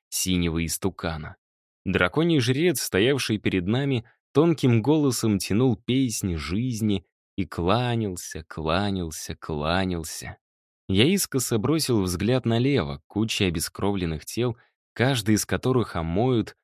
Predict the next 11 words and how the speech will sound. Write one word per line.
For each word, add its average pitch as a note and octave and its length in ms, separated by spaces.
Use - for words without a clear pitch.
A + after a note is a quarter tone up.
расчленят G2 880
и G#2+ 60
отдадут G#2+ 580
в - 140
пользование G2+ 640
некромантам. F#2+ 880
А F2+ 100
затем G2 460
посмотрел G#2+ 600
на G2 160
бога-дракона. G2 880